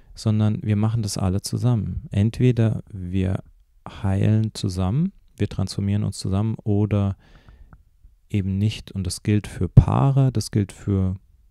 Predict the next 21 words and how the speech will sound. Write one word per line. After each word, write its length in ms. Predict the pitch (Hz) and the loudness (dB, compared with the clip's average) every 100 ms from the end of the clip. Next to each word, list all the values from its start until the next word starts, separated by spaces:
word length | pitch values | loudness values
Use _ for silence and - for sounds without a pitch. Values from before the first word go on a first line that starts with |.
| _ - | _ -4
für 100 | 113 | 0
den 80 | 107 | 0
ganzen 260 | 92 - | 0 -2
Planeten. 560 | 113 123 175 190 - 90 - _ _ | -2 0 0 -2 -6 -12 -18 _ _
Also 220 | - 95 | 0 2
entweder 580 | - 117 139 120 113 104 | 4 2 4 2 2 2
wir 120 | 104 | 0
schaffen 340 | 98 - 147 98 | -2 -2 -4 -4
das 180 | 95 - | -6 -8
hier 120 | 98 | -10
auf 100 | - | -8
der 140 | 104 | -8
Erde, 340 | 90 92 131 160 - - - - | -6 -4 -6 -8 -12 -20 -20 -6
uns 280 | 110 101 - | -4 -4 -4
ehrlich 400 | 110 107 101 - | -2 -2 -2 -2
auszutauschen, 800 | 123 - 117 - 90 101 113 - | -2 -4 -10 -6 -4 -2 -6 -6
oder 360 | 101 92 107 101 | -4 -2 -2 -2
wir 240 | 92 90 - _ | -4 -6 -10 _
zerstören 520 | - 80 - 131 120 | -4 -2 2 2 2
diesen 200 | 87 87 | -2 -6
Planeten. 500 | - 87 90 85 104 | -4 -2 -4 -8 -14